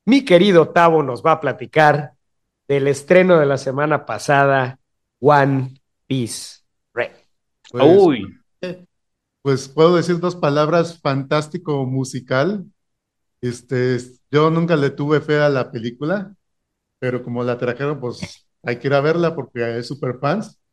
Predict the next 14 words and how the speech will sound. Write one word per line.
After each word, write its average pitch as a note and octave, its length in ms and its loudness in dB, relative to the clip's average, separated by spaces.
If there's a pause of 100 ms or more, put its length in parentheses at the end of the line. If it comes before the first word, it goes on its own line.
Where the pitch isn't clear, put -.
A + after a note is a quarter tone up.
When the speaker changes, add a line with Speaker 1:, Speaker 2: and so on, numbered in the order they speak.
(460)
Speaker 2:
Y A#2 60 -10
realmente C#3 480 -2
sí - 140 -10
estuvo D3+ 240 -6
increíble. C#3+ 720 -6 (400)
Creo C#3 180 -4
que D3+ 100 -2
a C3 100 0
mucha C3+ 340 -6
gente C#3 220 -6
luego C#3+ 160 -2
se - 140 -10
quejó C3 260 -6
de, C3 280 -6